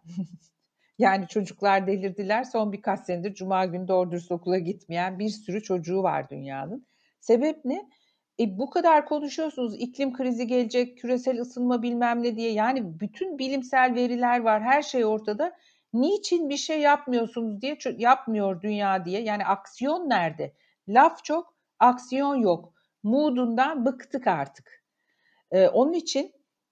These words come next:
başta iklim krizi olmak üzere diğer bütün sorunların çözülmesi için artık aksiyoner T insanlara ihtiyaç var. Yani, e,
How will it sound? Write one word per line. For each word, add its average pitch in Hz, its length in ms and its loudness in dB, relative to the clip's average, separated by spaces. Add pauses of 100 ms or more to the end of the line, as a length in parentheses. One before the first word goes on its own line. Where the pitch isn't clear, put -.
başta 233 360 6
iklim 285 380 -4
krizi 254 300 -2
olmak 254 380 0
üzere 202 320 -4
diğer 233 340 2
bütün 262 260 -10
sorunların 170 680 -2
çözülmesi 175 680 -6
için 247 380 -8 (400)
artık 285 520 4 (720)
aksiyoner 269 840 2 (800)
T - 240 6
insanlara 170 880 -2 (600)
ihtiyaç 170 600 -2
var. 135 200 -8 (840)
Yani, 233 600 4 (280)
e, 185 380 4